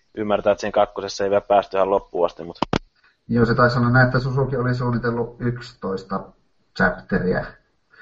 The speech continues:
Speaker 2: Se tarina kattaisi, ja nuo kaksi ensimmäistä peliä oli niinku viisi ensimmäistä. Et ois siellä vielä muutama peli varmaan ollut suunnitelmissa.
Speaker 1: Joo. Paljon jäi vielä kertomatta.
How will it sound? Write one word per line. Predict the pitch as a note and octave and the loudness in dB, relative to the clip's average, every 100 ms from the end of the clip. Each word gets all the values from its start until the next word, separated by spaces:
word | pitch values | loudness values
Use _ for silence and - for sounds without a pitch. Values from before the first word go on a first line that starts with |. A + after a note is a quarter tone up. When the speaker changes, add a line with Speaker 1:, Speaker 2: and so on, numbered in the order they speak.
| - - - _ _ - | -20 -20 -20 _ _ -6
Speaker 2:
Se | - | -2
tarina | - G#2 G#2 G2 G2 - | 2 4 6 4 2 2
kattaisi, | F#2+ F#2+ - G2 F2+ - | 0 0 -2 -2 -2 -2
ja | F#2+ | -4
nuo | G2 F#2+ | -4 -2
kaksi | G2+ G2+ | -2 -2
ensimmäistä | G2+ G2+ G2 F#2+ F#2+ | -2 -2 -2 -4 -6
peliä | - F#2+ F#2+ F2 | -6 -4 -4 -4
oli | F#2+ | -4
niinku | G2+ G#2+ G2+ | -4 -4 -4
viisi | F#2+ - - - - - | -4 -4 -6 -12 -12 -6
ensimmäistä. | G3 - - - - - - - _ _ _ _ - | -4 -2 -4 -4 -6 -10 -20 -20 _ _ _ _ -18
Et | - _ _ _ _ | -18 _ _ _ _
ois | A2 - | -6 0
siellä | A#2+ A#2+ | 2 4
vielä | B2 | 6
muutama | B2+ B2+ A#2 A2+ | 6 6 4 2
peli | A2 G#2 G2+ | 2 2 2
varmaan | G2+ G2 G2 G2 - _ _ _ - | 0 0 0 -2 -6 _ _ _ -4
ollut | G#2 G2 | -2 -2
suunnitelmissa. | - F2 F2+ - E2 D2 - - - _ _ | -4 -6 -4 -6 -8 -10 -12 -16 -20 _ _
Speaker 1:
Joo. | G2+ F#2 F2+ _ _ _ - - - _ _ | -2 -2 -4 _ _ _ -20 -20 -20 _ _
Paljon | G#2+ G#2 F#2+ | 2 4 4
jäi | G2+ G2+ | 4 4
vielä | G2 G2 | 4 2
kertomatta. | G2+ F#2 F2 E2+ - - | 2 2 0 -6 -8 -14